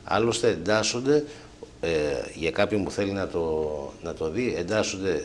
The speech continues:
στα απόλυτα ιατρικά μηχανήματα αξιολόγησης και αποκατάστασης. Έχουμε διπλή πληροφορία. Ε, εγώ είμαι πολύ λίγος για να πω πόσο αξιόπιστα είναι, παρότι τα χρησιμοποιώ δεκαέξι χρόνια.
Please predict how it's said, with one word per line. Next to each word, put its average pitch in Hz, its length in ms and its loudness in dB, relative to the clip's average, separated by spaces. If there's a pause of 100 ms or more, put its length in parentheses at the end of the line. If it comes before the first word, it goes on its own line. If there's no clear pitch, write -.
στα - 280 -2
απόλυτα 117 500 0
ιατρικά 92 760 -2 (640)
μηχανήματα 90 760 0
αξιολόγησης 110 1200 0
και 110 120 0
αποκατάστασης. - 960 -2 (640)
Έχουμε 101 260 -2
διπλή 92 340 0
πληροφορία. 95 720 0 (560)
Ε, 80 100 0 (960)
εγώ 95 180 0
είμαι 120 120 2
πολύ 110 240 4
λίγος 110 480 4
για 92 120 4
να 92 120 0
πω 95 540 2
πόσο 98 240 2
αξιόπιστα 90 520 0
είναι, 104 160 0
παρότι 101 340 0
τα - 80 2
χρησιμοποιώ 95 480 -2
δεκαέξι 92 440 0
χρόνια. 90 440 -2